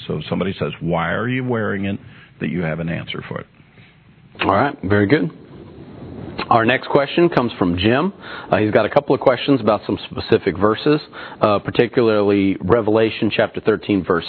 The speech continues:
Speaker 2: ten, uh, where it says, in the King James, he said, "He that leadeth into captivity shall go into captivity." Um, in other translations, it says, "He who's destined for captivity, to captivity he goes." Um, he's asking, who are those that are led into captivity there in Revelation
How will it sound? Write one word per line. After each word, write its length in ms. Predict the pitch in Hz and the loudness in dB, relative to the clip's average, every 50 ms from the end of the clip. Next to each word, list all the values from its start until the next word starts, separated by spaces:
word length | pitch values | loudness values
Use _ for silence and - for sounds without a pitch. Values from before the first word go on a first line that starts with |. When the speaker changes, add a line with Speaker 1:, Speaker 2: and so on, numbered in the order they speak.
| - - | -6 -2
Speaker 2:
ten, 340 | - 135 143 151 170 180 165 - - - - - - | 0 0 0 0 -2 -4 -6 -8 -14 -18 -18 -6 0
uh, 340 | - 104 101 98 98 95 92 | 2 2 4 4 2 2 2
where 240 | - 98 104 104 98 | 2 2 2 2 2
it 100 | 92 - - | 0 0 0
says, 160 | 120 110 98 | 0 2 2
in 80 | 110 110 | 2 0
the 60 | 104 | 0
King 220 | - - 160 160 135 | 2 4 4 4 4
James, 280 | 120 127 123 127 127 - | 2 2 2 0 0 -2
he 80 | - 101 - - | -6 -6 0 2
said, 300 | 113 110 107 104 98 87 | 2 4 4 2 0 -2
"He 540 | - - - - 156 165 160 165 160 - 127 113 | -6 -6 0 2 4 4 6 4 4 4 4 2
that 200 | 123 117 - 107 | 2 2 2 2
leadeth 360 | 113 120 135 147 151 156 135 - - | 4 4 4 4 4 2 0 0 0
into 240 | 135 127 117 - 120 | 0 0 0 -2 -4
captivity 680 | - - 113 - - - - 135 123 120 107 107 98 - - | 0 2 2 2 2 0 0 2 2 2 2 2 0 0 0
shall 160 | 110 101 98 | 0 0 0
go 320 | 90 90 113 117 110 101 | 2 2 2 2 2 0
into 460 | - 110 113 110 107 104 - - 98 90 | 0 0 2 2 2 0 0 -2 -2 0
captivity." 720 | - - 107 98 - - - 113 101 92 85 - - - - - - - - - - | 0 -2 -2 -2 -2 -2 0 0 0 0 0 -4 -6 -8 -10 -16 -18 -18 -14 -6 -2
Um, 380 | - 101 98 92 92 90 87 - | 0 2 2 2 0 0 -2 0
in 280 | - 104 95 92 95 | 2 2 2 4 4
other 340 | - 98 107 104 98 98 98 98 101 | 4 4 2 2 0 -2 -4 -6 -4
translations, 640 | - 127 107 98 90 98 104 95 - 117 104 92 95 | -2 -2 0 0 2 2 2 2 2 0 0 0 0
it 120 | 90 76 - - | -2 -2 0 0
says, 180 | 107 98 95 - - | 0 0 0 -4 -2
"He 100 | - 101 | -2 0
who's 200 | 90 104 92 85 87 | 2 2 2 2 2
destined 440 | 101 117 107 - - - 127 120 107 - - | 2 2 2 2 0 0 2 2 2 2 2
for 80 | 117 | 0
captivity, 720 | 101 - - 110 104 - - - 113 101 101 101 104 101 95 | 2 2 0 0 0 0 0 0 2 2 4 4 4 2 2
to 100 | - - | 0 -2
captivity 520 | - 104 95 - - 104 90 87 87 85 | -2 -2 -2 -2 -2 -2 0 0 0 0
he 100 | 85 95 | 0 0
goes." 360 | - 110 104 95 87 - - - - - - - - - - | 2 2 2 2 2 -2 -4 -10 -16 -16 -14 -12 -6 0 2
Um, 180 | - 101 - | 2 2 2
he's 200 | - 127 127 117 | 2 2 4 4
asking, 380 | 123 120 120 117 - 120 110 104 | 4 4 2 0 0 0 2 4
who 160 | 123 156 208 | 4 4 4
are 120 | 214 175 | 4 4
those 300 | 143 151 151 139 117 98 | 4 4 4 2 2 2
that 100 | 113 110 | 2 2
are 100 | 107 107 | 2 4
led 220 | 104 110 113 110 107 | 2 2 2 2 2
into 240 | 110 104 95 - 101 | 0 -2 -2 -4 -6
captivity 640 | - - 101 92 - - - 117 107 98 85 82 | -2 0 -2 -2 -2 -4 -4 -2 -2 0 0 0
there 220 | 85 95 92 87 87 | 0 2 2 2 2
in 80 | 87 | 0
Revelation 720 | 90 95 90 90 87 92 90 87 - - 90 80 80 85 | 0 0 0 0 0 0 0 0 0 -2 -2 -2 -4 -4